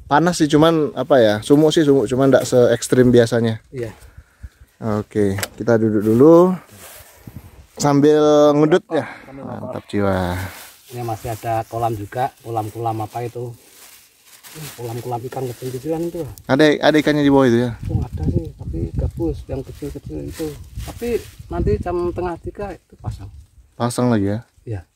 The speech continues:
Speaker 2: pasang besar. Tadi pagi sekian tuh pasangnya. Aku heran loh. Biasanya enggak pasang pertama itu pagi, biasanya sekian.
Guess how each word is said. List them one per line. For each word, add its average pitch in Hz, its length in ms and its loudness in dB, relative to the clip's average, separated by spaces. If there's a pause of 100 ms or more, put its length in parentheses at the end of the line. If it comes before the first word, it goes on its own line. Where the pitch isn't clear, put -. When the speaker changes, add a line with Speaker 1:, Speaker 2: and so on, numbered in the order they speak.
(120)
Speaker 2:
pasang 160 300 -2
besar. 147 260 -2
Tadi 185 220 0
pagi 262 560 2 (800)
sekian 240 400 4
tuh 180 100 -4
pasangnya. 139 460 -8 (1600)
Aku 240 160 -12
heran 269 240 -2
loh. 208 240 -8 (840)
Biasanya 208 380 -10
enggak 233 240 0 (360)
pasang 214 300 -10
pertama 226 420 -4
itu 254 240 -6
pagi, 208 540 -10
biasanya 185 360 -8
sekian. 233 520 -2